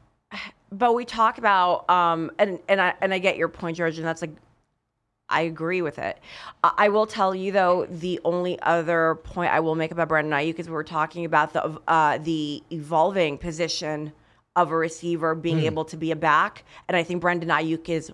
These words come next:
Speaker 1: more that than D-Hop would be.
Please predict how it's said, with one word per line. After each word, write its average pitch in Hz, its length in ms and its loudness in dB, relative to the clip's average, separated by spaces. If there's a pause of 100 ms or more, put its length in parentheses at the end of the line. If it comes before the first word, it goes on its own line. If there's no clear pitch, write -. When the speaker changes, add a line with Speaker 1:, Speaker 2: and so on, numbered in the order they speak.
Speaker 1:
more 160 520 -2 (180)
that 156 520 4 (300)
than 151 360 -2
D-Hop 147 420 -6
would 143 140 -12
be. - 240 -18